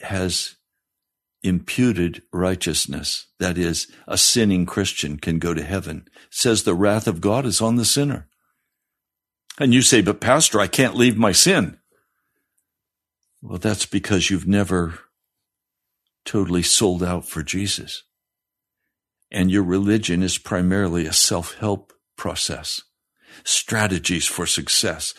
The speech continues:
workshops and seminars to help you be a better person. No,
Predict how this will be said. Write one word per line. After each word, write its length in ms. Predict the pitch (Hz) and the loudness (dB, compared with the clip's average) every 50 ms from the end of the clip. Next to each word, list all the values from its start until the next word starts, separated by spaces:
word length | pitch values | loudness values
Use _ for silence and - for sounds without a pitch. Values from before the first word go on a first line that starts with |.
| - - - | -16 -6 2
workshops 640 | 113 117 127 107 - - - 117 104 101 - - - | 4 4 4 4 0 -2 0 0 0 -2 -2 -4 -4
and 120 | 92 87 | -4 -2
seminars 600 | - - 127 123 117 104 92 87 82 82 80 - | -2 0 0 2 2 2 0 0 -2 -4 -4 -4
to 140 | - 110 85 | -6 -4 0
help 280 | 87 120 113 - - | 2 0 0 2 2
you 240 | 113 110 101 87 - - - - - | 4 4 4 4 0 -8 -20 -10 -2
be 200 | 104 123 120 107 | 2 4 4 4
a 60 | 90 | 2
better 320 | - - 120 107 92 90 80 | 2 2 0 2 2 0 -4
person. 560 | - - 120 113 92 - - - 67 - _ _ _ _ - - _ _ - | -2 2 2 2 4 4 0 -2 -4 -10 _ _ _ _ -20 -20 _ _ -6
No, 480 | - 107 107 98 98 107 117 - - | 0 2 2 4 4 2 0 -2 -6